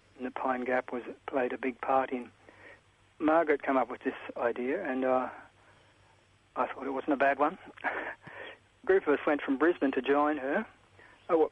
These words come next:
well, I should say, firstly, that there was a whole lot of people in Alice Springs at, at this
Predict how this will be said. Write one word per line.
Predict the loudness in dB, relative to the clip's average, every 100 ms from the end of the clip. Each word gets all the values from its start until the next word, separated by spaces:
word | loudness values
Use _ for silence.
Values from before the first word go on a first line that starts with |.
| _
well, | 2 2
I | 2
should | 0 4
say, | 4
firstly, | 4 2 4 4
that | 4 4
there | 2
was | 4
a | 4
whole | 4 6 4 2 -4 _ _ _ _ _
lot | 2 4 4
of | 2 2
people | 0 2 2 2
in | 0 2
Alice | 2 2
Springs | 0 0 0
at, | -6 -2 -2
at | -2
this | -8